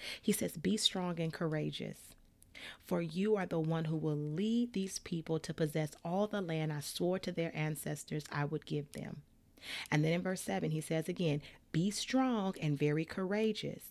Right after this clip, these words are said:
Be careful to obey all the instructions Moses gave you.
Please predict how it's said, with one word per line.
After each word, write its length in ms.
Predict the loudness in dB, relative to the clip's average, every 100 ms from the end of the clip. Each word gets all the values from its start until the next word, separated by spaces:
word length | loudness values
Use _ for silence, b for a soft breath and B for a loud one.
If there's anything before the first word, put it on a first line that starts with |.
| -20 B B B B
Be 160 | 0 0
careful 640 | 0 -2 0 0 0 -2
to 260 | 0 0 2
obey 400 | 2 2 2 0 -2
all 280 | -2 0 0
the 180 | 0
instructions 720 | 0 -2 -2 -2 -2 -4 -2 0
Moses 400 | 0 -2 -4 -6
gave 340 | -2 -2 -2 -4
you. 160 | -8